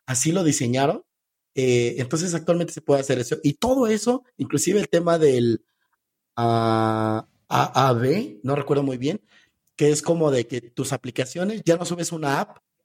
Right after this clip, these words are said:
con todos los recursos, como para un, para un teléfono pequeño, un teléfono mediano, un teléfono grande, y que subas una misma imagen en diferentes resoluciones.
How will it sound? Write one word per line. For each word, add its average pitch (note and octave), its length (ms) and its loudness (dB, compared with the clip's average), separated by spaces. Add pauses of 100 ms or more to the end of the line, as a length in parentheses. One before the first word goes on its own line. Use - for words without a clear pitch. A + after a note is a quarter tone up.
(140)
con C3 200 -4
todos F3+ 300 2
los D#3 140 4
recursos, B2+ 480 -2
como A#2+ 320 -4
para B2+ 180 -2
un, D#3 260 0 (140)
para B2+ 160 2
un C#3+ 80 -2
teléfono C3+ 380 -2
pequeño, D3 580 -2 (220)
un B2+ 100 -2
teléfono B2+ 380 0
mediano, A#2+ 500 0 (180)
un B2 100 -6
teléfono A#2+ 380 -2
grande, G#2 360 -6 (160)
y B2 80 -8
que D3 100 2
subas F3+ 440 0
una E3 120 4
misma F3+ 220 0
imagen F3 480 0
en B2 80 -2
diferentes C#3 440 0
resoluciones. A#2+ 720 -4